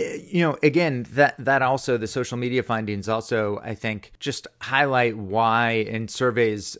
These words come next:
like this generally, and the same is true for, for any type of reporting about science or scientific findings,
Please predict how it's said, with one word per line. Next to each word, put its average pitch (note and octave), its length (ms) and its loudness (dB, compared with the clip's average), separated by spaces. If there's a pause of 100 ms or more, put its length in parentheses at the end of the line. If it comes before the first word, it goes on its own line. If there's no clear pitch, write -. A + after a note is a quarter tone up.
like A#2 260 -2
this G#2+ 220 -2
generally, G#2+ 800 -2 (320)
and G#2+ 340 -6
the B2 80 -4
same A2+ 300 -2
is G2+ 100 -8
true A2+ 200 -4
for, G2+ 420 -4
for G2+ 340 -6 (140)
any C#3+ 400 -2 (220)
type A2+ 240 -4
of F#2+ 160 -4
reporting G#2+ 680 -2
about G#2+ 460 -2 (140)
science G#2+ 500 -4
or F#2+ 80 -10
scientific G2 480 -8
findings, G#2 540 -8